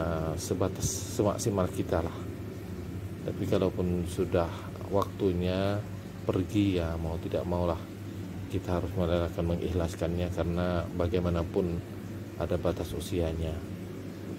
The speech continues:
Ya, penyebabnya itu sih hanya sekedar penyebab ya.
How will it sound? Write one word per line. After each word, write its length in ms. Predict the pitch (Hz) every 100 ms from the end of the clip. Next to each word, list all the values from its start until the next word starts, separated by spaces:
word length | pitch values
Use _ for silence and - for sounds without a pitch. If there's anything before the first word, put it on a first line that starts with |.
| - - - - - - - -
Ya, 320 | 90 85 85 -
penyebabnya 560 | 90 92 92 87 101 90
itu 160 | 95
sih 160 | - 110
hanya 200 | 95 87
sekedar 320 | 87 - 95
penyebab 400 | - 98 98 95
ya. 80 | 92